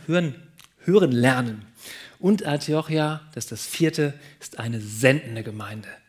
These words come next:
wie ihr. Wen sollt ihr als Gemeinde segnen und senden? Und diese eine Frage,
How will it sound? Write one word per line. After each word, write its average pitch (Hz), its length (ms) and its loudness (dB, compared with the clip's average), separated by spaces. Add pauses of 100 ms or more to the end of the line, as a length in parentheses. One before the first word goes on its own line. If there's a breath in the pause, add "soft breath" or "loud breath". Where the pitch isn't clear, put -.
(140)
wie 135 260 -2
ihr. 123 300 -4 (880 loud breath)
Wen 170 320 6
sollt 170 240 4
ihr 165 160 2
als 147 180 -2
Gemeinde 135 420 -2
segnen 123 340 -4
und 117 100 -8
senden? 127 360 -6
Und 147 200 -8
diese 151 220 -4
eine 190 260 -4
Frage, 143 460 -8